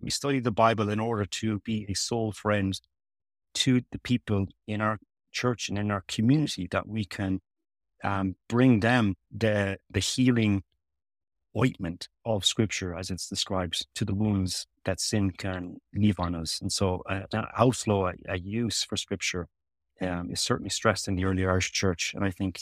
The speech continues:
is definitely what we should see in mentorship and discipleship, is that we are simply there to bring the word of God.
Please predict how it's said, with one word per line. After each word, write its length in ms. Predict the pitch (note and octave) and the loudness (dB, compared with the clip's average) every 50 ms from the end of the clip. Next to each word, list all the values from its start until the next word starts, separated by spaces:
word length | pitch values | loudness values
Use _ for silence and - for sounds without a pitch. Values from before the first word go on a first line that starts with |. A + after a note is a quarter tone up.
| - - | -6 0
is 280 | G2 G2+ F#2+ F2 - | 2 4 4 2 2
definitely 420 | - G2 - - G2+ - G2 G2 F#2+ | -2 -4 -6 -6 -6 -2 0 2 2
what 220 | F#2+ G2 F#2 F#2+ | 2 2 0 2
we 140 | G2+ G2 F#2 | 0 0 2
should 220 | - - G2+ F#2 | 0 -2 -4 -4
see 320 | - - G2+ F#2+ F#2+ F#2 F2+ - | -4 -4 -4 -2 -4 -4 -4 -2
in 300 | G#2 G2 F#2 F#2 F2 - _ _ - | -2 0 0 0 -2 -4 _ _ -2
mentorship 760 | F#2+ G2 G2+ G2+ - - G#2 F#2+ F2+ - - G2 F#2 - - F2+ | 0 2 2 2 2 0 0 0 0 0 0 -2 -2 -2 -4 -6
and 160 | F2 E2+ E2+ - | -4 -6 -6 -8
discipleship, 720 | - - - G2 G2 G2 - G#2 - - F#2 F2 - - | -6 -4 -2 -2 -2 -2 -2 -4 -4 -4 -4 -4 -4 -2
is 140 | G2+ F#2 - | -2 0 2
that 140 | F#2 F2 G2 | 2 2 4
we 120 | G2+ G2 | 4 4
are 120 | F#2+ F#2+ | 4 4
simply 360 | F#2 - A2 G#2 - - G2 F#2 | 4 2 0 0 2 2 2 4
there 340 | - G2 F#2+ F#2+ F#2 F2 - _ _ _ _ _ _ _ _ _ _ _ - | 4 6 6 6 4 2 -2 _ _ _ _ _ _ _ _ _ _ _ -6
to 140 | - - G2+ | 0 0 0
bring 420 | F2+ - G#2+ G#2 G#2 G2 F#2+ F2+ - _ _ _ _ _ _ _ _ _ _ - | 0 2 2 4 4 4 4 2 0 _ _ _ _ _ _ _ _ _ _ 2
the 80 | A2 | 2
word 220 | F#2+ G2 G2 F#2 F#2 | 4 6 6 4 4
of 60 | F2 | 2
God. 240 | - F2+ E2+ D#2+ | 0 0 -2 -2